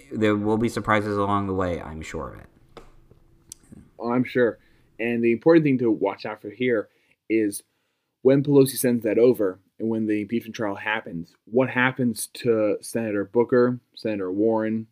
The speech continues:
Speaker 2: Senator Sanders, Senator Klobuchar? You know, what happens to those senators? Because they can't go out and campaign because impeachment is gonna be at least six days a week.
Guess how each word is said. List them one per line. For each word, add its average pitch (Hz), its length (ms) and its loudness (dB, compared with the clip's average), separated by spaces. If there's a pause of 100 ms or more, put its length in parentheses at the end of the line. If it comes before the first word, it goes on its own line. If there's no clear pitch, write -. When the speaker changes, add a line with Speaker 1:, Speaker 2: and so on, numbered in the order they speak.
Speaker 2:
Senator 92 380 -12
Sanders, 113 640 0 (160)
Senator 101 340 -12
Klobuchar? 107 540 2 (480)
You 98 60 -6
know, 101 40 0
what 123 140 4
happens 120 480 -4
to 127 120 -4
those 113 460 0 (280)
senators? 135 340 4
Because 113 300 -2
they 127 140 0
can't 135 300 -2
go 127 120 -2
out 117 160 -2
and 117 140 -6
campaign 120 560 -2
because 104 340 -4
impeachment 139 440 0
is 107 100 -8
gonna 110 180 -4
be 110 160 0
at 101 80 0
least 127 260 -2
six - 140 -12
days 120 220 -2
a - 20 -12
week. 107 300 -2